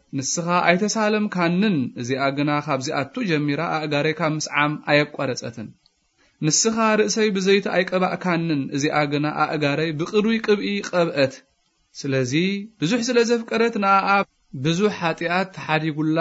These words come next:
እዩ እብለካ ኣለኹ። እቲ ሒደት ዝሕደገሉ ግና ሒደት እዩ ዘፍቅር።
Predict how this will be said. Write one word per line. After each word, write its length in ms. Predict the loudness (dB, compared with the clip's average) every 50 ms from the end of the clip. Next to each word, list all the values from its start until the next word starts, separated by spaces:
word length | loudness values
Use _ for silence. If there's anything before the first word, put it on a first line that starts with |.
| 0 2
እዩ 160 | 0 0 0 0 0 -2
እብለካ 340 | -2 -2 -2 -2 -2 -4 -4 -4
ኣለኹ። 300 | -2 0 -2 -2 -4 -4 -6 -6 -6 -6 -6 -6
እቲ 160 | -8 -8 -8 -8 -2
ሒደት 320 | 0 0 2 2 0 0 -4
ዝሕደገሉ 600 | -6 -6 -6 -4 -4 -4 -2 -2 -2 -2 -2 -2 -2
ግና 180 | -2 -2 0 0 -2 -2
ሒደት 340 | -2 -4 -2 -2 -2 -2 -2
እዩ 120 | -2 -2 -2 0
ዘፍቅር። 500 | 0 -2 -2 -4 -8 -8 -8 -8 -8